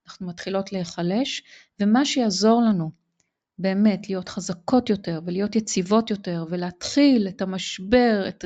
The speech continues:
תחילת החזרה לשגרה, מה שנקרא, טוב יותר, זה כשאנחנו נותנות לגוף שלנו את ההזנה הזאת שמחסנת אותנו ונותנת לנו הרבה כוח. אז זה באמת, זה ארוחות חמות, זה יכול להיות אפילו חליטות עם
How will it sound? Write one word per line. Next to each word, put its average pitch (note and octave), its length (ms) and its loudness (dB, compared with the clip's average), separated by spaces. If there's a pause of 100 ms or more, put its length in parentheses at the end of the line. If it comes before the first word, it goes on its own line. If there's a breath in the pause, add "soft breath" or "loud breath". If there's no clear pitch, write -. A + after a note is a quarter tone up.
(100)
תחילת A#3+ 480 0
החזרה G3+ 500 2
לשגרה, A3+ 440 0
מה G#3 120 0
שנקרא, E3+ 440 -10 (460 soft breath)
טוב A#3+ 220 4
יותר, C#4 320 0 (420 loud breath)
זה - 80 -12
כשאנחנו F#3+ 680 -10 (480)
נותנות B3 440 0
לגוף C4 240 0
שלנו A#3 420 -2
את G#3+ 60 -6
ההזנה F#3 580 -2
הזאת B3+ 280 -2
שמחסנת A3 880 -6
אותנו A3 380 -4
ונותנת F#3 500 -10
לנו E3+ 180 -10
הרבה E3 200 -8
כוח. D#3+ 460 -10 (500 soft breath)
אז E3+ 80 -12
זה F3+ 80 -6
באמת, G3+ 300 0
זה G3 100 -2
ארוחות E3+ 380 -6
חמות, G#3 460 -4 (800)
זה E3+ 100 -4
יכול F3+ 240 -4
להיות G3 160 -2
אפילו F3 260 -6
חליטות F3 600 -6
עם E3+ 220 -4